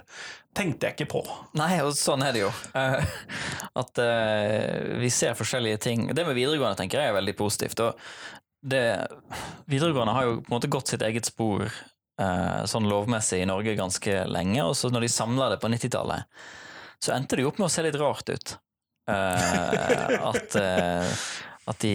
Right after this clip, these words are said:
Speaker 2: ehm, ja, men det har alltid vært større politisk interesse for grunnskolefaget enn for det faget som er i videregående, som jo ikke alle tar, eh, på samme måte som
Speaker 1: Og som ikke alle vet
Speaker 2: grunnskolefaget.
Speaker 1: eksisterer.
Speaker 2: Nei, altså, ja, jeg, eh, spør jo av og til studentene mine om de har hatt,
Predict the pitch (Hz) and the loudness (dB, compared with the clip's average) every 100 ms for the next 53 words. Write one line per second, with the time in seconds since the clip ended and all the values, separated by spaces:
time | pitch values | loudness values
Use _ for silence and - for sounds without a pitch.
0 | 95 92 92 92 92 50 50 50 50 50 | 2 2 0 0 0 -2 -4 -4 -6 -8
1 | - - - - - _ 92 73 117 139 | -8 -10 -12 -16 -20 _ -2 -2 -2 -2
2 | 156 165 - 107 - 131 110 101 117 117 | 2 2 2 0 0 0 0 0 0 0
3 | - 92 104 107 - 113 101 95 - 113 | 0 0 0 0 0 0 0 0 0 0
4 | 101 87 85 - 87 - - 50 - _ | 0 0 0 -2 -4 -4 -4 -4 -10 _
5 | _ - - 104 107 113 120 104 98 90 | _ -20 -14 -10 -8 -2 -2 0 0 0
6 | 95 95 92 95 110 101 95 - 98 92 | 0 0 0 0 0 -2 -2 0 2 2
7 | 98 107 92 95 - - - - _ - | 2 0 0 0 -2 -4 -4 -10 _ -20
8 | - - - - - 57 53 - 101 92 | -18 -16 -18 -18 -6 -4 -2 -2 -2 0
9 | 95 92 - 110 - - 165 143 - - | 0 0 -2 -2 0 2 2 2 2 4
10 | 131 131 - - 139 - 135 131 180 - | 4 2 2 0 0 0 0 0 -2 -2
11 | 123 131 131 117 - 147 120 120 113 98 | 0 2 2 0 -2 -2 0 2 2 2
12 | 113 120 98 90 - 113 104 98 90 90 | 0 2 2 2 0 0 2 0 0 -2
13 | - - 135 110 113 107 101 95 104 113 | -4 0 2 2 2 2 0 0 -2 0
14 | 95 90 87 92 95 95 95 - - | 0 0 0 -2 0 0 0 -2 -6